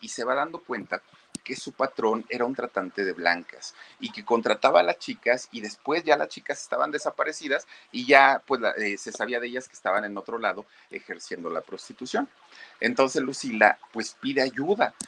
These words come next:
porque dijo, "No, no, no, no me ha dicho que yo lo haga, pero si en algún momento me lo pide, no,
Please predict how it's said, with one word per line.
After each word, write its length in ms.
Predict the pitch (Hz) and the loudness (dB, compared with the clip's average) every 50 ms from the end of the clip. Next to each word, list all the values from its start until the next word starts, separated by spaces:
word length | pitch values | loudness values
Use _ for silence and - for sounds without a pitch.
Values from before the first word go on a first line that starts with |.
| - _ _ | -16 _ _
porque 260 | 101 101 - - 113 | -6 -6 -4 -4 -4
dijo, 260 | 110 135 - - 131 120 | -4 -4 2 2 2 4
"No, 120 | 120 127 | 4 2
no, 120 | 160 180 | 2 0
no, 260 | 160 143 139 151 - - _ _ | 2 4 4 4 4 2 _ _
no 300 | - - 110 110 107 117 | -10 -6 0 2 2 2
me 140 | 156 190 | 4 2
ha 40 | 208 | 0
dicho 260 | 208 202 - - - | 0 0 -8 -10 -10
que 120 | - 117 104 | -10 -6 -2
yo 100 | 110 123 | -2 0
lo 200 | 123 123 127 165 | 2 4 6 6
haga, 280 | 233 254 233 135 107 - _ _ _ _ _ | 6 4 2 -4 -6 -6 _ _ _ _ _
pero 220 | - 123 120 113 107 | -8 -6 -6 -6 -8
si 140 | - - 110 | -8 -10 -8
en 120 | 107 107 | -4 -2
algún 360 | 104 104 107 131 202 254 339 | -2 -2 -4 -6 -8 -8 -4
momento 460 | 339 277 220 190 208 233 240 - 196 | -2 -4 -4 -2 -6 -10 -6 -6 -6
me 140 | 160 139 117 | -4 -4 -4
lo 160 | 117 - 226 | -4 -4 -8
pide, 360 | - _ 147 165 190 214 240 254 | -8 _ -14 -14 -4 -4 -4 -2
no, 140 | 302 311 | 0 2